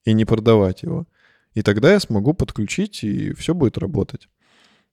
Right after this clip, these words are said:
Что я, собственно, и сделал. Я заказал точно такой же блок питания,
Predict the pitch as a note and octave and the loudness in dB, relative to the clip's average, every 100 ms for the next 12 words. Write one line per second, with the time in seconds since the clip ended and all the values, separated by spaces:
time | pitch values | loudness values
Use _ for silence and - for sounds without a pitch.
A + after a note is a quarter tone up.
0 | _ _ - - - E3 E3+ B2 - B2 | _ _ -12 -4 4 4 4 -4 -2 -2
1 | A2 G#2+ G2 F#2+ F2+ G2 B2+ F#3 A#2+ G2 | -2 -2 -2 0 0 0 4 4 2 -2
2 | G2 G#2 G2 F#2+ F#2 - _ _ _ _ | -6 -4 0 0 0 -8 _ _ _ _
3 | - F3+ - D3 A#2+ C3+ G#2+ F#2+ F#2+ G#2 | 2 2 2 -4 2 4 4 0 2 2
4 | F#2+ - - E3 G#3+ G3+ F3+ | 2 -2 -2 0 0 -2 -4